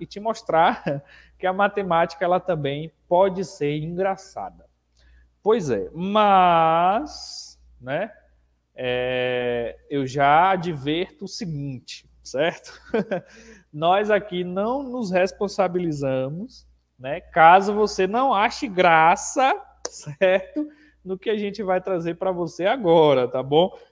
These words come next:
Fico até com vergonha. Mas, de qualquer maneira, eu quero, né, trazer, tentar trazer esse momento aqui de riso, de descontração com você aqui na nossa aula. E é claro que envolve matemática.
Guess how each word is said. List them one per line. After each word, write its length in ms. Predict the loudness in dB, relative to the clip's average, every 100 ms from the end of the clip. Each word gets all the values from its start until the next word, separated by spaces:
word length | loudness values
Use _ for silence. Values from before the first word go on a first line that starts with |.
| _
Fico 260 | -20 -10 -10
até 220 | -6 -8
com 180 | -6 -2
vergonha. 600 | -2 -2 -4 -4 -6 -10 _ _ _ -6
Mas, 200 | -6 -4
de 100 | -6
qualquer 360 | -8 -8 -8
maneira, 560 | -8 -6 -4 -4 -4 -6
eu 120 | -8 -12
quero, 440 | -8 -6 -6 -8 _
né, 320 | -8 -6 -6 -10 _ -8
trazer, 480 | -4 -4 -2 -4
tentar 320 | -6 -6 -2 -2
trazer 320 | -2 -4 -6
esse 160 | -10
momento 420 | -10 -10 -8 -10 -10
aqui 220 | -10 -10
de 140 | -8
riso, 520 | -8 -6 -6 -6 -8 -12 _
de 160 | -12 -10
descontração 720 | -12 -12 -12 -8 -8 -6 -8
com 160 | -6
você 320 | -4 -4 -2 -2
aqui 400 | -2 -8 -10 -10 _ _ -10
na 180 | -6
nossa 320 | -4 -4 -4 -2
aula. 460 | 0 0 -2 -8 -8
E 120 | -8
é 80 | -8
claro 560 | -6 -2 -2 -2 -6 -10 -14
que 100 | -10
envolve 600 | -10 -10 -2 -2 -2 -6
matemática. 760 | -8 -8 -12 -14 -16 -20 -20